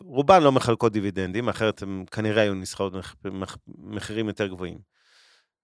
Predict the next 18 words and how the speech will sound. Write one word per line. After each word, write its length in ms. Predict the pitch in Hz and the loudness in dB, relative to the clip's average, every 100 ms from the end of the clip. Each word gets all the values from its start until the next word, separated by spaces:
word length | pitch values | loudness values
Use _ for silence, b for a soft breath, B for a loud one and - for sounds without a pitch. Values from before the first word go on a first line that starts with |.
| _ | _
אבל 180 | - 113 | 0 2
בסופו 440 | 110 104 123 - 185 | 0 -2 0 2 4
של 100 | 196 | 2
דבר, 160 | 156 143 | 4 4
הרבה 180 | 113 131 | 2 0
פעמים 320 | - 143 147 | 0 0 0
הבעיה 280 | 127 101 110 | 0 2 2
עם 140 | 123 | 2
המניות 420 | 110 104 104 117 135 | 0 -2 -2 -2 0
האלה, 120 | 120 | -2
היא 180 | 117 92 | 0 -2
אח-, 160 | - | -4
היא, 300 | - 113 113 - | -10 -8 -12 -10
יש, 260 | 113 120 123 120 | -6 -6 -4 -4
יש 140 | 113 120 | -4 -4
להם 140 | 107 | -4
שתי 200 | - 180 | 0 2
מלכודות. 680 | 185 160 - 120 85 - | 2 0 -2 -2 -4 -6